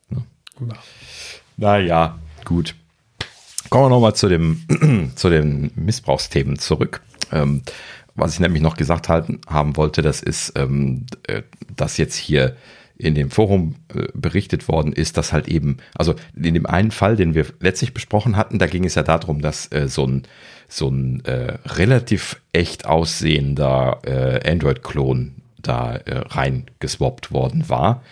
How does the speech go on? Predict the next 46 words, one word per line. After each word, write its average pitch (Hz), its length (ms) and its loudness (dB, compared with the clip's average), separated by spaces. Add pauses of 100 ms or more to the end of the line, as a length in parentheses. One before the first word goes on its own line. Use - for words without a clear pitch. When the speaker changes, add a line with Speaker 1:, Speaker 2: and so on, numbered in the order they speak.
(180)
Speaker 1:
und - 180 -8
man 69 240 0
nur, 78 420 4
wenn 69 100 2
man 69 120 2
jetzt 73 160 0
irgendwie 69 320 -4
tiefer - 400 0
in 76 100 -2
die 67 60 -2
Settings 71 480 0
ging 69 200 0
oder 71 220 2
so, 67 220 -2
wirklich - 320 -4
ernsthaft 69 520 -2
erkennen 65 380 0
konnte, 65 460 -2 (400)
weil 67 120 2
das, 65 240 -2
äh, 62 140 0
so 69 120 0
ein, 60 160 -2
so - 100 -2
ein 62 200 -2
I 71 100 2
O 65 60 4
S 64 140 0
siebzehn - 400 0
Skin 64 400 0 (400)
drauf 65 400 -2
hat, - 400 -2
ähm, 64 480 0 (380)
dass - 160 -4
man 135 80 2
das 131 140 -2
dann - 180 -2
wirklich - 260 0
erkannt - 460 0
hat, - 160 0
dass - 100 -4
dann 131 140 2
nämlich - 200 -4
dann 127 220 -2
ab - 240 -6
irgendeiner 80 540 2